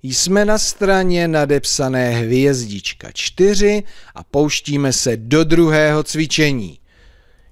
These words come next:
Dívám se na toto cvičení a domnívám se, že ho opět zvládnete samostatně. Prosím,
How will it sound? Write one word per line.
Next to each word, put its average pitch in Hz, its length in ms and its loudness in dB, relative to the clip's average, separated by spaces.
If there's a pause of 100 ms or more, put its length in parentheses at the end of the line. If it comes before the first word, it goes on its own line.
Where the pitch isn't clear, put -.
(120)
Dívám 117 360 -10
se 175 180 -4
na 147 100 -2
toto 160 300 -2
cvičení 135 960 -4 (140)
a 104 180 -4
domnívám 151 1000 0
se, 131 440 -2 (280)
že 127 260 0
ho 117 120 0 (120)
opět 139 460 0
zvládnete 120 840 -6
samostatně. 135 1000 -4 (180)
Prosím, 139 640 2